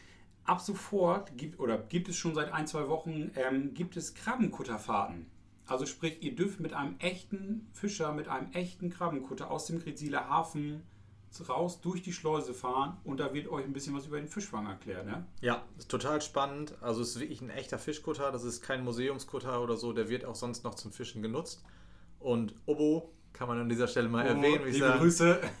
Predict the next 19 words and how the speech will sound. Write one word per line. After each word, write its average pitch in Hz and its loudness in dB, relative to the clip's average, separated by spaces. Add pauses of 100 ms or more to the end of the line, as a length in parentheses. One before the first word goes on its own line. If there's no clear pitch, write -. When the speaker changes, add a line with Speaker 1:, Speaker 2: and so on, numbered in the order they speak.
(160)
Speaker 2:
ähm, 117 6 (300)
fährt 120 6
dann 117 6
mit 110 2
den 113 2
Gästen 113 2
raus, 120 2 (220)
dreimal 117 4
täglich. 117 -2 (200)
Speaker 1:
Ja, 107 4
genau. 87 -6
Speaker 2:
Am 101 -4
Wochenende 110 0
weicht 107 0
das 101 -6
teilweise 101 0
ein 98 -4
bisschen 98 -6
ab. 101 -4